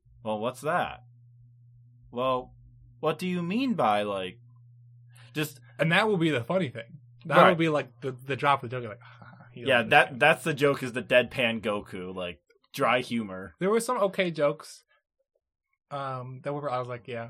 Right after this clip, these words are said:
Speaker 2: There were some good Lo-, Lo-, true Looney Tunes. Like, "Yeah, we're just gonna do Looney Tunes." I'm like, "You know,
Speaker 1: When,
Speaker 2: that's fair. That's one thing I've been
Speaker 1: when,
Speaker 2: asking for."
Speaker 1: <laughs> when Yamcha, like,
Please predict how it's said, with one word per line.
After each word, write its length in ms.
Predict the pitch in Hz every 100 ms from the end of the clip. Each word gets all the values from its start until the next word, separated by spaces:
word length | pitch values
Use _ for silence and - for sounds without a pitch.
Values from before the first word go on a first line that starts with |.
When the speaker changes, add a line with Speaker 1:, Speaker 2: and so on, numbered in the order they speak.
| 160
Speaker 2:
There 80 | 165
were 80 | 180
some 140 | 185
good 160 | 160 156
Lo-, 180 | 147 139
Lo-, 220 | 151 165
true 260 | - 196 214
Looney 200 | 170 135
Tunes. 400 | - 120 113 113
Like, 200 | 107 123
"Yeah, 220 | 113 98 127
we're 180 | 147
just 180 | 196 196
gonna 120 | 175 135
do 200 | 143 202
Looney 240 | 123 101
Tunes." 300 | 92 95 98
I'm 80 | 113
like, 160 | 123 127
"You 80 | 226
know, 180 | 208 202
Speaker 1:
When, 160 | 165 170
Speaker 2:
that's 220 | 214 -
fair. 340 | 277 233 98 -
That's 260 | 170 196
one 120 | 226 226
thing 100 | 208
I've 80 |
been 60 | 196
Speaker 1:
when, 60 | 196
Speaker 2:
asking 220 | 196 120
for." 120 | -
Speaker 1:
<laughs> 340 | - 143 143 180
when 180 | 170
Yamcha, 760 | 156 165 226 240 320 294 330 311 - - _ 202 - - 180 143
like, 380 | 139 147 143 -